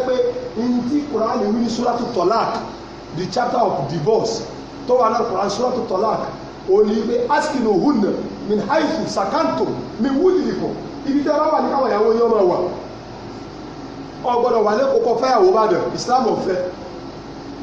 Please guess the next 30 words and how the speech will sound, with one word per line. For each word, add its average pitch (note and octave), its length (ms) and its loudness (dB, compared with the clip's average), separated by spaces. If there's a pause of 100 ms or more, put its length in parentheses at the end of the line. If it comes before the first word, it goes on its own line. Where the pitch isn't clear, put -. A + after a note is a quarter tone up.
(260)
Àfi F#3+ 220 -2
tó E3+ 80 0
bá - 80 2
jẹ́ B3+ 280 2
pé C4 80 0
nǹkan G#3 200 0
kan G#3+ 140 2
ló A#3 100 4
necessitate G#3+ 680 0
ẹ̀, F3 160 2 (800)
tó A#3+ 120 0
dẹ̀ C4+ 160 4
jẹ́ F#3+ 180 2
pé A#3 120 2
ó B3 380 6
tangible. A#3+ 480 0 (480)
Kódà D#4+ 280 4
kò B3 120 0
gbọ́dọ̀, A#3 300 2
kò - 100 0
gbọ́dọ̀ A3+ 300 2
jẹ́ G#3+ 140 2
pé, A#3+ 160 0 (600)
ẹ, F#3+ 120 0 (1120)
"Askinuhunna C#4+ 880 0 (160)
min G#3+ 180 0
haythu D#4+ 440 0 (560)
sakantum C4 840 0
min C#4 200 2
wujdikum." C4+ 560 4